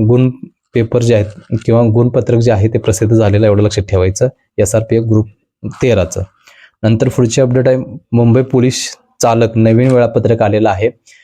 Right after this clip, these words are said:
ही खूप महत्त्वाचा विषय आहे. मुलांमध्ये अतिशय वेगळ्या पद्धतीचं वातावरण आहे, खूप मुलं घाबरून आहेत.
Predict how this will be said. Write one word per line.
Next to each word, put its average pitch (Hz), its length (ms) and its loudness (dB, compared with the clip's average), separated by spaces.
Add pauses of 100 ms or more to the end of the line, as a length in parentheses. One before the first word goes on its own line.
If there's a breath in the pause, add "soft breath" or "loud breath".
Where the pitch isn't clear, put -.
(120 soft breath)
ही 131 160 -2
खूप 143 200 -2
महत्त्वाचा 123 440 2
विषय 117 260 2
आहे. 113 160 2
मुलांमध्ये 117 680 2
अतिशय 113 440 -2
वेगळ्या 110 260 2
पद्धतीचं 110 320 0
वातावरण 104 420 0
आहे, 113 160 -2
खूप 117 220 -4
मुलं 110 200 2
घाबरून 104 380 2
आहेत. 113 100 -4